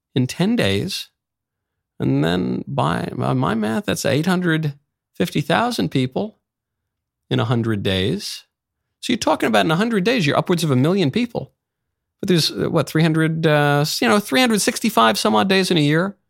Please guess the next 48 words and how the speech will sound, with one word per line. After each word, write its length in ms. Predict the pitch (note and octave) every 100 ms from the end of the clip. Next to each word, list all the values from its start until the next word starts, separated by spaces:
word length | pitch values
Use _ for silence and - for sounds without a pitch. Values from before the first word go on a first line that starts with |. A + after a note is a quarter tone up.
| _ _ _ _ _ _ _ _ _ _ _ _ _
So 160 | - E3+
now 80 |
you're 160 | G#3 A3
looking 220 | G#3 -
at 100 | -
millions 640 | C#3+ E3+ A#3+ A#3 C3+ G2+ -
and 200 | A2+ A#2+
millions 360 | D#3+ A3+ E3
of 60 | A#2
these. 140 | A2+
Okay, 280 | - D#3+ D#3+
now 220 | C#3 E3+
we 100 | F#3
can 140 | F3+ E3+
suspend 320 | - - C3
it 40 |
for 120 | - A2+
a 40 |
little 140 | B2
bit, 140 | A#2+ G2+
but 80 | E3
not 180 | B3
for 80 | D#4+
too 140 | B3+ C#4+
long. 400 | D4 F3 F#2 - _ _ _ _ _ _ -
Not 120 | -
for 60 |
too 160 | F3+ D3
long. 240 | G#2+ - - _ _ _ _ _ - -
There 160 | C3 C3+
would 120 | C#3
also 280 | D#3 E3+ F3+
be 80 | F3+
a 60 |
limit 480 | D#3 D#3+ D3+ - - _ _ _ _ _ _ G#2+
on 80 |
the 60 | A2
number 220 | A#2 D3
of 100 | C#3
days 280 | C#3+ B2 A#2+
each 180 | C3+ -
year 140 | D#3
the 80 | D#3+
president 380 | - A#2+ C3+ C3+
could 100 | C#3+
invoke 320 | C3+ B2 A#2
this 160 | C#3 D#3
authority. 420 | G#3 F3 F2+